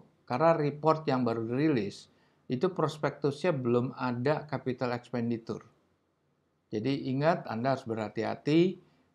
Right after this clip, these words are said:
eh, supaya, eh, karena data yang kita peroleh, easy stock yang kita peroleh,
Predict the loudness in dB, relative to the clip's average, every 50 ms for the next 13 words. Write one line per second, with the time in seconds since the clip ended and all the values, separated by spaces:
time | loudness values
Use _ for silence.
0 | _ _ -2 0 0 0 0 0 -2 -4 -4 -6 -8 -4 -2 -2 0 0 2 4
1 | 4 4 4 2 -2 -6 -12 -18 -14 _ -6 -4 -4 -4 -2 0 2 6 6 8
2 | 6 6 4 -2 -10 _ -4 0 2 2 2 4 4 4 4 4 0 -2 -2 -2
3 | 0 2 2 4 4 4 4 2 0 -2 -4 -4 -4 -4 -4 -6 -2 -2 -2 -2
4 | 0 -2 -4 -4 -4 -4 -6 -6 -6 -4 0 2 2 2 2 0 -4 -8